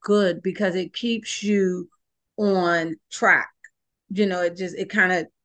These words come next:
it kinda shakes you. You don't wanna allow it to overtake you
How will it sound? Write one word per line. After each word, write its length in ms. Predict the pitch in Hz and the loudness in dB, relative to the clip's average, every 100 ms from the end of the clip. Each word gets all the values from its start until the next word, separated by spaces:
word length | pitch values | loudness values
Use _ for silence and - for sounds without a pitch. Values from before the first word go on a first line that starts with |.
| _ | _
it 160 | 208 208 | -8 -4
kinda 260 | 214 190 | -2 -2
shakes 480 | 170 - 220 214 - | -4 0 2 0 -6
you. 60 | 185 | -8
You 160 | 180 190 | -6 0
don't 360 | 202 208 202 | 2 2 0
wanna 360 | 196 208 202 175 | -4 -2 -2 -2
allow 420 | 170 190 190 196 | -2 0 2 0
it 160 | 180 - | -2 -4
to 140 | 160 | -6
overtake 680 | 156 180 180 - 208 208 196 | -4 -4 -6 -6 -2 -2 -4
you 300 | 185 180 175 | -8 -6 -6